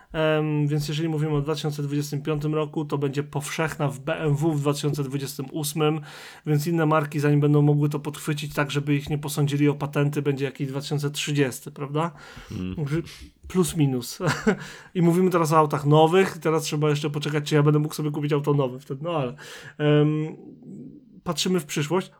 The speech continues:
Speaker 1: po to są koncepty, Adam. Okej? Em, natomiast akurat przyszłość tego typu jest przyszłością, którą, którą, ja tutaj widzę postęp. Natomiast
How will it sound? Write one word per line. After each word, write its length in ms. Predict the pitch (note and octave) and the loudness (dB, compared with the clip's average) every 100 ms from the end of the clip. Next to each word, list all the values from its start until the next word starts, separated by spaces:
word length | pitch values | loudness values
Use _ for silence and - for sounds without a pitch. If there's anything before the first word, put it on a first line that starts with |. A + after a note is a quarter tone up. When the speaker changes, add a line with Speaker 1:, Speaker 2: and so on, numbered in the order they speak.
| _ | _
Speaker 1:
po 100 | D#3+ | -6
to 120 | D#3 | -4
są 120 | D3 D3 | -4 -2
koncepty, 480 | E3 D3 C#3 C#3+ | -2 0 -2 -4
Adam. 280 | C3+ C#3 F#3 F#3+ _ _ _ - - D3+ | -4 -4 -4 -8 _ _ _ -16 -14 -8
Okej? 320 | D#3+ G#3 A#3+ - - - - - | -2 -2 -2 -10 -14 -14 -14 -2
Em, 560 | D3 D3 D3+ D3+ D3+ D3 | 4 6 6 6 0 -4
natomiast 680 | - E3+ D3+ E3+ E3+ D3+ - - _ _ - _ - | -2 0 2 4 2 0 -8 -20 _ _ -20 _ -10
akurat 380 | E3+ D3 E3+ D#3 | -4 0 0 -2
przyszłość 540 | - - D#3 E3+ D3 - | -4 -6 -4 -4 -6 -4
tego 320 | E3+ D#3 D3+ | -2 -2 -2
typu 280 | D#3 D3 D#3 | -4 0 2
jest 280 | D3 D3 - _ _ _ _ | 2 -2 -12 _ _ _ _
przyszłością, 520 | - D3 D#3+ D3+ D#3+ | -8 -4 -2 -2 -2
którą, 420 | D3 D3+ D3 D#3 | 0 4 4 4
którą, 320 | D3+ - D#3 D#3 - - | -4 -6 -6 -6 -16 -6
ja 180 | F3 F3 | 0 0
tutaj 260 | F3+ F3+ | 0 0
widzę 200 | D3+ D#3 | 2 0
postęp. 480 | D3+ C3+ - - - - - - - - _ | -2 -6 -8 -18 -20 -20 -20 -20 -20 -20 _
Natomiast 840 | D3 E3 F3 G#3 E3 D#3 F#3+ - | 0 0 2 4 4 2 0 -8